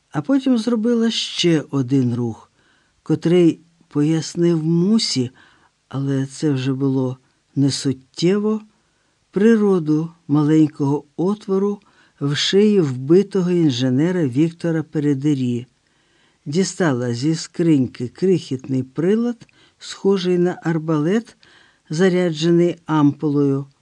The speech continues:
сунула його до кишені. Помітивши розширені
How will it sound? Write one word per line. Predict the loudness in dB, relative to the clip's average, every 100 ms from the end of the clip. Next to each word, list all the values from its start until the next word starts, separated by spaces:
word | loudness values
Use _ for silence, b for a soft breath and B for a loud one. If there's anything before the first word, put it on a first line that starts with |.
| _ _ _ _
сунула | -6 4 6 6 4 0
його | 0 0 -2
до | -2 -4
кишені. | -4 -6 -4 -6 -6 -8 -12 _ _ _ _ _ _ _ _ _ _ _ _
Помітивши | 0 2 2 2 -4 -4 -2 0
розширені | 0 -2 -4 -2 0 4 4 4 2